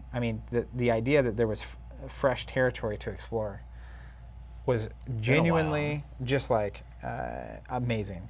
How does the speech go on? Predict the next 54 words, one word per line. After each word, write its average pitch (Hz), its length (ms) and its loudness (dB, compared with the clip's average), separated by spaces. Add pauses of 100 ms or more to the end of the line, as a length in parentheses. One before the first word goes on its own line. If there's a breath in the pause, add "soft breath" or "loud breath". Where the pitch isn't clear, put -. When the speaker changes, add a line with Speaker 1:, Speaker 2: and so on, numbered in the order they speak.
(120)
Speaker 1:
Like, 120 140 2
I, - 20 8
I 117 220 4
was, 110 220 -2
uh, - 300 -12
so 135 380 8
happy. 107 640 4 (440 loud breath)
And 120 120 2
that's 131 160 8
why 131 100 12
I 117 60 4
came 143 180 2
back 127 220 8
in 120 160 4
on 110 120 2
Monday 120 240 4
after 107 280 2
that 98 80 -2
first, - 280 0
we 123 100 -2
played 143 200 4
Skytear 120 580 2
on 113 120 -2
the 107 60 -6
stream. 110 500 -2 (720 loud breath)
Then 120 140 2
that 117 180 2
weekend, 120 360 2
I 107 40 4
was 107 120 2
building 110 280 4
some 110 140 -4
decks 113 260 2
online. 107 320 -2
I 104 60 -6
came 113 200 -2
in, 110 140 -2
I - 20 -2
was 104 120 -4
talking 110 220 0
to 107 60 -8
Steven, 110 260 -4
I 101 60 -6
was 104 100 -8
like, 98 140 -6
"Dude, 110 320 -2 (1120 loud breath)
this 135 140 2
game's 147 280 4
got 120 340 4
it 123 180 2
in, 113 340 -4
in 120 140 -2
a 110 80 0
weird 131 640 4